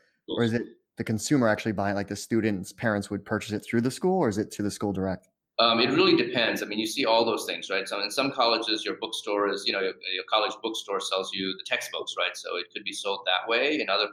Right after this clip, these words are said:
Speaker 2: in other schools, they want to just provide it so the school buys it as
Speaker 1: Mm-hmm.
Speaker 2: part of what, what they wanna provide to kids. So we, we've seen all the above. We, we, you know, we don't have a, a direct consumer, uh, sale right now, but we are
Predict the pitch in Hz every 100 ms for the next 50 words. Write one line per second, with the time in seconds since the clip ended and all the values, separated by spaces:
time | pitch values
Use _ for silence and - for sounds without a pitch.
0 | - 101 107 117 - 120 113 113 104 107
1 | 107 98 - - - 104 101 95 95 95
2 | - - - 107 90 90 90 82 - _
3 | _ _ _ 101 95 87 - - - -
4 | 87 - - 92 90 90 85 85 85 82
5 | - 82 69 110 107 - 113 - 98 95
6 | - 95 92 92 92 90 - 156 160 165
7 | 160 - - - 123 120 - 135 156 175
8 | 175 156 117 - - - 110 - - 104
9 | - 120 123 139 151 - - 117 113 113
10 | - - - 123 127 127 127 131 143 -
11 | 113 - - 104 104